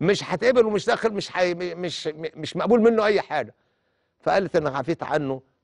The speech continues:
فقدر انه ينطق الشهادتين. فده الام. فما تجيش انت، اه، دلوقتي خلاص انت بقى مش فاضي، و-، ولما دور مش فاضي ليه؟ اصل عنده ميعاد في الكافيه، وبعدين هيطلع من الكافيه ما اعرفش راح فين حته وخ-، اه، وك-،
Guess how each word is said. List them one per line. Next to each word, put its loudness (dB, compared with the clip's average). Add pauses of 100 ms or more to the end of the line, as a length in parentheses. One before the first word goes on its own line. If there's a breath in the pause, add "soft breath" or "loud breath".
فقدر 0
انه 0
ينطق -6
الشهادتين. -8 (880)
فده 2
الام. -2 (380)
فما 2
تجيش 0
انت، 2
اه، 4
دلوقتي -2
خلاص -2
انت -2
بقى -2
مش -8
فاضي، -2 (100)
و-، -14 (260)
ولما 4
دور 4
مش -2
فاضي 4
ليه؟ 2
اصل -2
عنده -4
ميعاد -4
في -8
الكافيه، -2
وبعدين 0
هيطلع -4
من -4
الكافيه -2
ما -2
اعرفش -2
راح 0
فين -2
حته 0
وخ-، -2
اه، 0
وك-، -4